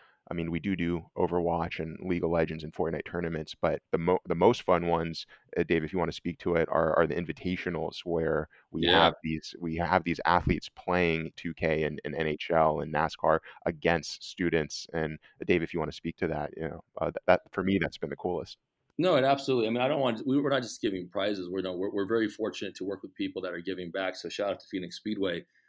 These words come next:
Speaker 2: They did a great job. We've done two tournaments of nascar, and our first one through our buddy Anthony Alfredo,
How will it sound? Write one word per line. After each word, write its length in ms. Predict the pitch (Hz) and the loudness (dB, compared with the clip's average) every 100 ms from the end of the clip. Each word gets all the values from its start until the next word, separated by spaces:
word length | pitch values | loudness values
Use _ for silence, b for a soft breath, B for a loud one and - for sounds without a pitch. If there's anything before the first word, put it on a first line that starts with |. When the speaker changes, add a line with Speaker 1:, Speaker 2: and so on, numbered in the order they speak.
| _ - | _ 2
Speaker 2:
They 100 | 123 | 4
did 160 | 131 | 4
a 40 | 113 | 2
great 260 | 113 110 | 2 0
job. 300 | 107 104 104 101 | 0 0 -2 -4
We've 160 | 98 | -6
done 140 | 98 87 | -6 -6
two 240 | - 139 | -6 -4
tournaments 380 | 143 120 107 104 | -4 -4 -4 -6
of 80 | 95 | -6
nascar, 420 | 92 92 - 101 | -6 -8 -6 -6
and 140 | 92 92 | -4 -8
our 100 | - | -6
first 240 | 120 117 110 | -6 -4 -6
one 180 | 101 90 b b - | -8 -10 b b -4
through 120 | 104 | 0
our 80 | 95 | 0
buddy 280 | 101 98 98 | 0 0 -2
Anthony 280 | 95 104 | -4 -6
Alfredo, 640 | 92 82 - 104 98 95 | -6 -6 -4 -2 -2 -6